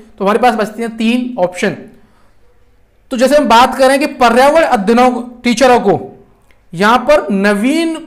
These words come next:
प्रयोग के लिए बात करनी चाहिए, नवीन खोजों पर ध्यान देना चाहिए। तो इसका हमारा आंसर हो जाएगा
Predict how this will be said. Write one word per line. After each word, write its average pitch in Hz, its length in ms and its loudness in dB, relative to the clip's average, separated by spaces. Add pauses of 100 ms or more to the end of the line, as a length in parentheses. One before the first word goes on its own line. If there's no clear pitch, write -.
(160)
प्रयोग 247 400 2
के 294 200 -2
लिए 294 200 0
बात 247 240 0
करनी 262 240 0
चाहिए, 254 580 -2 (280)
नवीन 233 360 0
खोजों 226 320 2
पर 294 160 4
ध्यान 220 260 0
देना 254 180 2
चाहिए। 254 360 -2 (300)
तो 247 60 -6
इसका 247 220 0
हमारा 277 200 2
आंसर 262 480 -2
हो 302 80 2
जाएगा 240 360 2